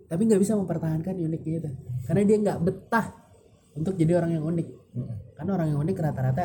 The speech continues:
Speaker 1: susah diterima di masyarakat. Iya.
Speaker 2: Benar.
Speaker 1: Karena dia nggak sama kayak yang lain.
Speaker 2: Betul.
Speaker 1: Pemikirannya nggak sama.
Speaker 2: Beda, segala macam, ya.
Speaker 1: Treatment dia ke orang juga nggak sama kayak yang lain.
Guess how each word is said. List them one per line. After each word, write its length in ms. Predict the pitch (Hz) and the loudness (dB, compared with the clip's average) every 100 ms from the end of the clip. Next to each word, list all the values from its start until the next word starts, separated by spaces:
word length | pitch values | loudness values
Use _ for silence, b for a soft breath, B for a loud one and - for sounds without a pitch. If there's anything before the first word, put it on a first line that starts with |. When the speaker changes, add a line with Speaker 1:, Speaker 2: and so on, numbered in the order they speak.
| - | -4
Speaker 1:
susah 260 | - 135 | -4 -2
diterima 360 | 147 131 143 151 | 0 0 0 0
di 80 | 131 | 0
masyarakat. 460 | 127 131 131 - - - - - - - - - - - - | 0 -2 -4 -4 -10 -16 -20 -20 -20 -20 -20 -20 -16 -16 -6
Iya. 300 | 190 170 127 - - - | -2 0 0 -4 -8 -4
Speaker 2:
Benar. 300 | 143 143 117 107 170 165 - 165 - - - | 0 0 0 0 -4 -6 -6 -8 -10 -14 -4
Speaker 1:
Karena 180 | 139 | 0
dia 140 | 175 190 | 2 4
nggak 180 | 160 127 | 4 2
sama 220 | 123 156 | 2 2
kayak 160 | 135 123 | 2 0
yang 120 | 120 | -2
lain. 200 | 117 110 - - _ _ | -8 -12 -16 -20 _ _
Speaker 2:
Betul. 140 | - | -6
Speaker 1:
Pemikirannya 580 | 131 143 135 143 131 123 | 0 2 2 0 0 -2
nggak 200 | 117 101 | -8 -14
sama. 420 | - 139 135 117 120 | -8 -6 -4 -4 -2
Speaker 2:
Beda, 220 | 123 120 110 110 | -2 -2 -4 -6
segala 320 | 101 101 101 | -8 -10 -10
macam, 320 | 104 104 - - | -8 -10 -10 -14
ya. 180 | 98 - - _ _ _ - _ | -14 -16 -20 _ _ _ -20 _
Speaker 1:
Treatment 360 | 139 131 135 131 | -4 -2 0 2
dia 140 | 127 | 2
ke 80 | 123 | 0
orang 200 | 120 123 | -6 -6
juga 180 | 107 110 | -6 -6
nggak 180 | 110 - | -8 -6
sama 240 | 151 156 135 | -4 -2 -4
kayak 200 | 123 117 | -6 -10
yang 100 | - | -8
lain. 380 | 135 120 110 | -6 -6 -8